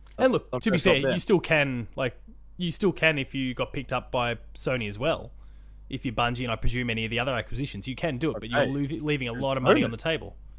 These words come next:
Speaker 2: There's a bonus in there for you if you stay.
Speaker 1: Yeah, and I
Speaker 2: There's
Speaker 1: mean, if you're
Speaker 2: that
Speaker 1: spending,
Speaker 2: difference.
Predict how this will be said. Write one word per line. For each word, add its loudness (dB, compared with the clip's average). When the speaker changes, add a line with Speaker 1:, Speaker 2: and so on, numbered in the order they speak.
Speaker 2:
There's -8
a -16
bonus 2
in 0
there 0
for -6
you -4
if -10
you -10
stay. -6
Speaker 1:
Yeah, 0
and -2
I -14
Speaker 2:
There's 0
Speaker 1:
mean, 0
if -4
you're 0
Speaker 2:
that 0
Speaker 1:
spending, -2
Speaker 2:
difference. -6